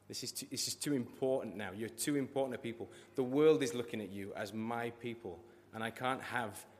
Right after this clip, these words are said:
it polluted in this way. You need not to intermarry with other nations. And I want as well for you to keep the Sabbath day holy,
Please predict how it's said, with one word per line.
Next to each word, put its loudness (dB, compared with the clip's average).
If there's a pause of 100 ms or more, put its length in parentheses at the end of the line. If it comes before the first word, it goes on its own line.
(160)
it -12
polluted -4 (680)
in -8
this -6
way. -2
You -4
need -4
not -4
to -8
intermarry -8 (640)
with -8
other -6
nations. -10
And -4
I 2
want 2
as -4
well 2
for -6
you -4
to -8
keep -10
the -12
Sabbath -2
day -2
holy, -4